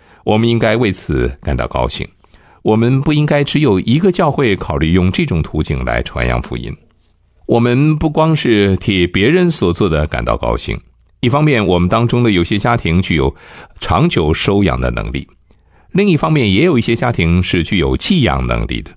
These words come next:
寄养是一个相对短期的服侍，某种程度上其实是更加艰苦的，因为我们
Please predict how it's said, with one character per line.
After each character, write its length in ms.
寄 240
养 480
是 240
一 80
个 120
相 220
对 160
短 340
期 360
的 160
服 240
侍， 240
某 100
种 160
程 180
度 120
上 440
其 180
实 200
是 120
更 280
加 260
艰 300
苦 180
的， 80
因 100
为 180
我 100
们 440